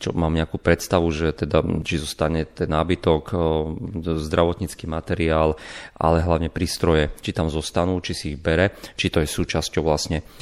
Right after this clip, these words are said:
ambulancie. Dôležité je pozrieť, čo vlastne, vlastne tá ambulancia, urobiť si taký nejaký audit účtovný, že, mm, či tam nie sú nejaké ešte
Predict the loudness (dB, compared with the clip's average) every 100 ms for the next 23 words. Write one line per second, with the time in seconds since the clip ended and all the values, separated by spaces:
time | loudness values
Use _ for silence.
0 | -16 -16 -6 -2 0 2 0 0 0 0
1 | -2 -14 -14 -4 0 2 0 2 2 2
2 | 0 2 0 2 2 4 2 0 -2 -2
3 | -2 -4 -2 -2 -2 -2 -2 -2 -2 -4
4 | -6 -6 -6 -4 -4 -4 0 0 2 0
5 | -2 -4 -4 -2 0 0 -2 -8 -16 -14
6 | -10 -6 -2 0 0 -2 -8 -8 -6 -6
7 | -6 -8 -6 -2 -2 2 2 2 0 0
8 | 0 0 0 -2 -2 0